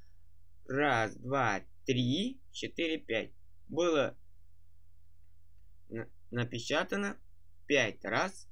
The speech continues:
слово «да». Понравилось видео? Подписывайтесь на канал, ставьте лайк.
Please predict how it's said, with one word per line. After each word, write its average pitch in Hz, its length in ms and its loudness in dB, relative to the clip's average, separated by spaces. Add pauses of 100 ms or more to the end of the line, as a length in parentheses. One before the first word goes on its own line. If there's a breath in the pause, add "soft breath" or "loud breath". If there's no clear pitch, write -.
(360)
слово 131 520 2 (380)
«да». 98 320 0 (640)
Понравилось 156 680 2
видео? 123 420 4 (260)
Подписывайтесь 120 680 -2
на 107 120 -2
канал, 151 580 0
ставьте - 840 -2
лайк. 151 400 2